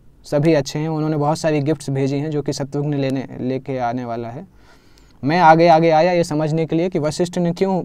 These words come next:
बुलाया, एकाएक अर्जेंट क्यों बुलाया। सबसे पहले मुझे बताइए कि अयोध्या में क्या गलत हुआ है? सिटी, अयोध्या सिटी इतनी ज़्यादा दुखी क्यों दिख रही है? हर व्यक्ति के आँखों में बहुत डर, डर दिखाई दे रहा है।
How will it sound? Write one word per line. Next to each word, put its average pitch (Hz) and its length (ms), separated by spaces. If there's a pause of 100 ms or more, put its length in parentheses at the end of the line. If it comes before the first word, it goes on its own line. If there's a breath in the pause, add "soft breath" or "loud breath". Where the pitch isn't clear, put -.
बुलाया, 131 400
एकाएक 143 400
अर्जेंट 143 320
क्यों 135 200
बुलाया। 107 400
सबसे 151 280
पहले 170 200
मुझे 160 200
बताइए 156 340
कि 185 100
अयोध्या 156 340
में 160 120
क्या 170 180
गलत 131 320
हुआ 110 160
है? 98 160 (1200 soft breath)
सिटी, 175 380 (200)
अयोध्या 151 360
सिटी 165 300
इतनी 170 200
ज़्यादा 160 220
दुखी 151 280
क्यों 170 200
दिख 143 180
रही 147 140
है? 147 140
हर 156 200
व्यक्ति 151 320
के 160 240 (340 soft breath)
आँखों 147 280
में 165 120
बहुत 147 220
डर, 139 260
डर 151 240
दिखाई 147 300
दे 143 140
रहा 143 140
है। 143 220